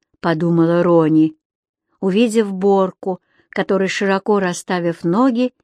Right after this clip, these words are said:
и скривив в усмешке огромный рот, стоял перед своими людьми. Хорошо, что он не такой высокий и статный, как Матис. Но Борка явно был очень сильный.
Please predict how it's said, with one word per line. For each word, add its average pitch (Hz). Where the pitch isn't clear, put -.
и 233
скривив 233
в 180
усмешке 196
огромный 185
рот, 190
стоял 196
перед 185
своими 175
людьми. 170
Хорошо, 180
что -
он 165
не 170
такой 175
высокий 185
и -
статный, 165
как -
Матис. -
Но 196
Борка 240
явно 220
был 240
очень 214
сильный. 170